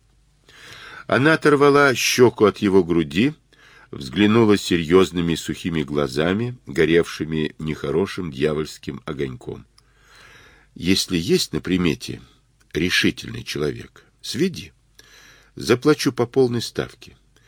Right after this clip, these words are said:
Пятьдесят штук зелеными». Родион, стараясь перевести разговор,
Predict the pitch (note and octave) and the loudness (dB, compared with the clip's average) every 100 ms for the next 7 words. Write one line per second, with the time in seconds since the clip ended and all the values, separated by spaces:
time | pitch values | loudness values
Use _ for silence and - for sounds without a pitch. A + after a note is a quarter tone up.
0 | _ _ - F2 F#2 G2+ E3 E3 - - | _ _ -8 -2 -2 2 0 0 -2 -2
1 | E2+ B1+ D2 E2+ B1+ A#1+ A#1 _ _ _ | -2 0 0 0 -4 -12 -20 _ _ _
2 | _ _ _ _ _ _ _ _ _ _ | _ _ _ _ _ _ _ _ _ _
3 | _ _ - - - - - - - F#2+ | _ _ -20 -20 -20 -20 -20 -6 2 2
4 | E2+ A#2 G#2+ F2+ - F#2 G#2 F#2+ - - | 6 6 6 2 2 4 6 6 2 -4
5 | D#2 D2 C#2+ - F2 D2 C2 C#2 C2+ C#3+ | -2 -2 -4 0 2 2 -2 -2 2 2
6 | D#3 | 0